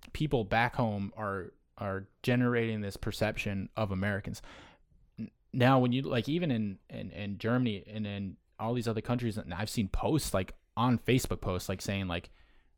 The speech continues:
"e-" and this is covid related, like, "How the fuck are we not getting this together? Wear the fucking mask." Like, it's the, like, one of those things, and you see it, and you're like, "Why are they so stupid?" Like, doing these,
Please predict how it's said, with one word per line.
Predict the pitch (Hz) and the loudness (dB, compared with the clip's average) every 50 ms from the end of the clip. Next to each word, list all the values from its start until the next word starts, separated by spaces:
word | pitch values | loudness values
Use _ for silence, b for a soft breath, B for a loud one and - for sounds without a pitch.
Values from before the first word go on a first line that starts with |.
| _ _ _ | _ _ _
"e-" | 156 180 160 | 4 6 6
and | 143 | 6
this | 156 160 143 - | 4 4 4 2
is | 135 | -2
covid | - - 147 156 139 107 | 8 10 10 10 12 8
related, | 107 101 98 95 92 | 6 4 4 4 4
like, | 92 92 92 - | 2 2 0 0
"How | - - 196 | 2 2 4
the | 220 254 - | 6 6 4
fuck | - - - 139 135 - - - | 4 4 4 4 4 2 2 2
are | 127 123 | 4 6
we | 123 120 | 8 8
not | 123 127 127 - - 107 | 8 6 4 2 0 0
getting | 113 117 143 160 | 2 4 6 6
this | 127 107 - - | 6 4 2 0
together? | - 110 95 90 101 - - - - - - _ _ _ _ _ B B B B B B B B B | 0 0 0 0 0 -2 -4 -8 -14 -16 -20 _ _ _ _ _ B B B B B B B B B
Wear | 170 226 240 | 12 12 12
the | - - | 12 12
fucking | - - 233 226 - 226 185 | 12 10 10 10 10 10 10
mask." | 180 190 220 180 - - - - - - - - - - - | 10 10 8 8 6 2 -4 -6 -4 -6 -6 -8 -14 4 8
Like, | 170 160 - - b b b b | 8 8 8 6 b b b b
it's | b 156 - - - | b 0 0 2 4
the, | 170 | 6
like, | 175 190 190 - - | 8 8 8 8 8
one | 180 175 | 8 10
of | 170 | 10
those | 170 156 - - | 10 10 8 8
things, | 180 190 170 135 - | 8 8 8 8 6
and | 135 135 | 6 4
you | 135 | 4
see | - - - 139 175 180 | 2 2 4 6 6 6
it, | |
and | 139 123 | 8 8
you're | 123 117 | 6 6
like, | 110 110 - - - _ _ | 6 4 2 -2 -10 _ _
"Why | 110 120 143 185 | 0 0 2 2
are | 208 | 4
they | 202 208 160 | 4 4 2
so | - - - 143 | 2 0 -2 -2
stupid?" | - - - - 143 139 - - 60 - - - - | -2 -2 -2 0 0 0 0 -2 -6 -6 -10 -4 -2
Like, | 120 110 98 | -2 0 2
doing | - 127 135 135 127 | 4 4 6 6 6
these, | 120 113 104 - - | 6 4 4 2 -4